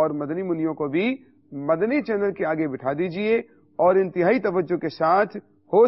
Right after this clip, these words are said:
سکے تو ڈائری اور قلم بھی اپنے پاس لے لیجیے اور اہم باتوں کو اپنے پاس نوٹ کرتے جائیے۔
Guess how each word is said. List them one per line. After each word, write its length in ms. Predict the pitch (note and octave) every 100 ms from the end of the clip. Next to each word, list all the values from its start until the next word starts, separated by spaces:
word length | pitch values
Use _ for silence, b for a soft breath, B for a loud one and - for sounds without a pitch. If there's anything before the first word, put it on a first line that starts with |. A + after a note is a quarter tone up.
| A#3
سکے 280 | G3+ F3+ D3
تو 120 | - D3
ڈائری 380 | D3+ F3 G#3 A3+ -
اور 140 | E3+ D#3 -
قلم 260 | C#3+ F3
بھی 100 | G3 A3+
اپنے 200 | A3 G#3+
پاس 200 | G3+ G3+
لے 80 | F#3+
لیجیے 360 | F#3 D#3 E3+ F3 - B B
اور 140 | - E3
اہم 260 | - G3+ A#3
باتوں 280 | F#3+ E3 F#3
کو 60 | E3+
اپنے 220 | D3+ D3+ -
پاس 180 | E3 G#3+ - _ _ _ -
نوٹ 420 | D3+ D#3 G3+ A3+ -
کرتے 280 | G3 F#3+ E3+
جائیے۔ 340 | D#3+ E3+ G3